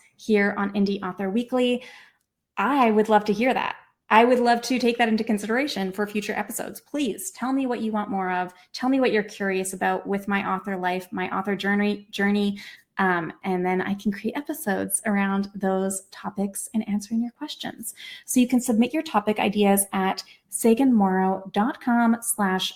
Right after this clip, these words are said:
question. I will share that in the show notes. Or you can email me, hello at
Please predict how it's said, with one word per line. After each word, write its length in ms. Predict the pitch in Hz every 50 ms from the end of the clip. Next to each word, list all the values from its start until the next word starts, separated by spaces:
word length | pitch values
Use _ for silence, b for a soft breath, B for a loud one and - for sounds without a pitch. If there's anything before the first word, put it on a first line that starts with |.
| - _ _
question. 640 | - 196 165 - - - - 220 220 240 294 370 370 B B B B B B
I 60 | 220 190
will 140 | 196 202
share 260 | 196 196 - 202 185 180
that 220 | 185 185 185 190 -
in 180 | 196 185 185
the 240 | 180 180 180 180 - -
show 300 | - - - 190 180 180
notes. 460 | 180 185 196 262 339 - - - - B B B B B B -
Or 100 | 262 285
you 140 | 302 294
can 180 | 294 - 285 -
email 220 | 233 220 226 220
me, 340 | 214 214 214 214 214 226 247 _
hello 360 | - 233 214 196 196 190 190 190
at 280 | - 185 180 180 - -